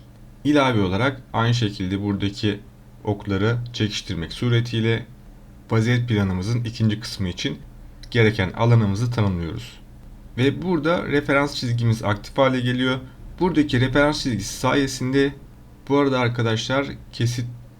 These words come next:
çizgimizi yanlış yerden geçirmişiz. Biraz düzeltmemiz gerekiyor. Şöyle sol tarafı biraz kaydıralım. Burada amacımız referans çizgisinin de aynı şekilde kesit çizgisinin içinde kalması.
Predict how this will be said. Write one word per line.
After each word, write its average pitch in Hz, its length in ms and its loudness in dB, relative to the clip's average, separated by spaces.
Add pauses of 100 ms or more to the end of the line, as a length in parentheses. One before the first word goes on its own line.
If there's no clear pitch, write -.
(180)
çizgimizi 101 540 -2
yanlış 101 360 0
yerden 98 340 -2
geçirmişiz. - 720 -8 (440)
Biraz 113 240 2
düzeltmemiz 104 520 -2
gerekiyor. 98 580 -4 (220)
Şöyle 104 280 -2
sol 110 320 -4
tarafı 98 280 -6
biraz 92 220 -6
kaydıralım. 113 580 0 (680)
Burada 117 300 2
amacımız 101 720 -2 (200)
referans 104 560 -2
çizgisinin 98 720 -4 (400)
de 95 320 -2
aynı 98 220 -2
şekilde 92 600 -4 (520)
kesit 107 340 -4
çizgisinin 95 540 -6
içinde 90 280 -6
kalması. 95 520 -4